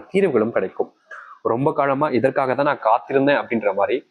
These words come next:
சொல்லாமல் சொல்ல போகிறார்கள் இந்த விருச்சக ராசிக்காரர்கள். அப்படிப்பட்ட துன்பங்கள் வந்து தீர்வுகள் கிடைக்கும். அரசாங்கம் உத்தியோகத்திற்காக விருச்சக ராசிக்காரர்கள் பல நாட்களாக போராடிக்கிட்டு இருக்காங்கங்க.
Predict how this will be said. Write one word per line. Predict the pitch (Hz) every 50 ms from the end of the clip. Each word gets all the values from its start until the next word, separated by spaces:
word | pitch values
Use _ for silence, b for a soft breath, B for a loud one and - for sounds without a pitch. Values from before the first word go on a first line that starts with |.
| _ _ _ _ -
சொல்லாமல் | - 151 151 170 185 190 185 180 180 180 180 180 -
சொல்ல | 139 120 120 120
போகிறார்கள் | 117 - 110 110 107 98 98 101 120 143 143
இந்த | 110 101 110
விருச்சக | 104 101 - - 101 101 101
ராசிக்காரர்கள். | 98 98 - 107 98 - 101 98 110 135 151 -
அப்படிப்பட்ட | - 101 - _ - 147 139 139 156 - _ _ _ _ _ _ _ - 117 - _ - - - - -
துன்பங்கள் | - 123 127 131 120 113 107
வந்து | 104 117 131
தீர்வுகள் | - - - 95 - 92 92 -
கிடைக்கும். | - 95 92 - - - _ B B B B B B B
அரசாங்கம் | 117 123 156 185 185 - 208 190 180 180 185 151
உத்தியோகத்திற்காக | 127 117 123 135 127 123 113 - 117 110 - 107 104 101 104 117 - -
விருச்சக | 120 110 101 - 143 143
ராசிக்காரர்கள் | 143 127 120 - - - - 101 101 95 104 104 -
பல | - 104 107 123
நாட்களாக | 131 123 117 - - 110 107 107 120 -
போராடிக்கிட்டு | - 101 101 104 101 98 104 - 98
இருக்காங்கங்க. | 92 - 95 95 98 95 98